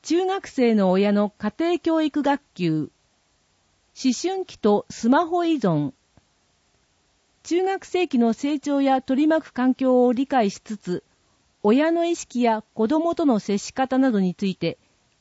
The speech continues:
互いに語り合いながら解決への糸口を探ります。日時、十月十四日土曜、午前九時四十五分から十一時半。場所、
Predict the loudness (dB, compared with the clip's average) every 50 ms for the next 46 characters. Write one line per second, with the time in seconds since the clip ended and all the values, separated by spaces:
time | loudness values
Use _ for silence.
0 | _ -4 -4 0 2 2 2 2 2 0 -2 -2 -4 -2 0 0 0 2 2 2
1 | 2 4 4 4 4 2 4 2 2 0 0 -4 _ _ -4 0 0 0 2 0
2 | -4 -4 -2 -2 0 2 4 4 2 2 0 -2 -2 -2 -2 -2 -2 -2 -2 -2
3 | 0 -2 -4 -2 -2 -2 -2 0 0 -2 -4 -6 -10 -20 _ _ _ _ _ _
4 | _ _ _ _ _ _ _ _ _ _ _ _ _ _ _ _ _ _ _ _
5 | _ _ _ _ _ _ _ -4 -2 -2 -2 -2 -4 -6 -4 -4 -6 -6 -6 _
6 | _ _ _ _ _ _ _ _ -2 2 2 2 4 2 0 -2 -2 -4 -2 0
7 | 2 2 4 4 2 0 _ _ -6 -6 -6 -6 -6 -2 -2 0 2 2 2 2
8 | 0 -2 -4 _ _ _ _ _ -14 -4 -2 -2 0 2 2 0 0 0 -2 -2
9 | -4 -2 0 0 0 2 2 2 2 2 0 -2 0 0 -2 -2 0 -2 -2 -2
10 | -2 -2 0 0 0 -2 -4 _ -14 -6 -2 0 0 0 0 0 -2 -4 -2 -4
11 | -4 -4 -6 -6 -4 -6 -6 _ _ _ _ _ _ _ _ _ _ _ _ _
12 | _ _ _ _ _ _ _ _ _ _ _ _ _ _ _ _ _ -8 -4 -4
13 | -4 -4 -4 -4 -4 -4